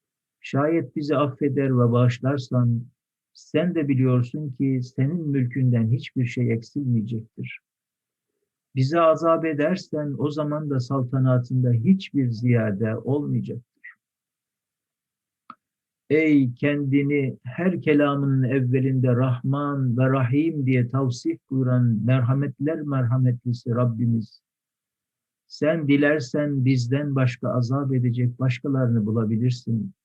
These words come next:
Ya biz, senden başka merhamet, merhamet edecek birisini asla bulamayız.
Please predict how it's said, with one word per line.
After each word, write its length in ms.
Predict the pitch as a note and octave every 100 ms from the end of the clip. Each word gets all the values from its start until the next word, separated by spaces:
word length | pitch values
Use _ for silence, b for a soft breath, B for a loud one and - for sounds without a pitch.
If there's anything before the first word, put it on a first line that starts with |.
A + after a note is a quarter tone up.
| _ _ _ _ _ _ -
Ya 220 | B2+ B2
biz, 440 | C3 C#3+ - - _ _ _ _ _ _ _
senden 600 | - - C3+ B2+ C#3 C#3
başka 320 | C3+ B2 C3+
merhamet, 600 | B2 B2 G#2+ B2 C#3 C3
merhamet 600 | C3 B2+ B2+ A#2+ A#2+ D3 C#3
edecek 440 | B2 A#2 B2 -
birisini 400 | B2+ A#2+ - A#2
asla 480 | D#3+ - - C3 B2
bulamayız. 640 | B2 C3+ B2+ G#2+ B2 _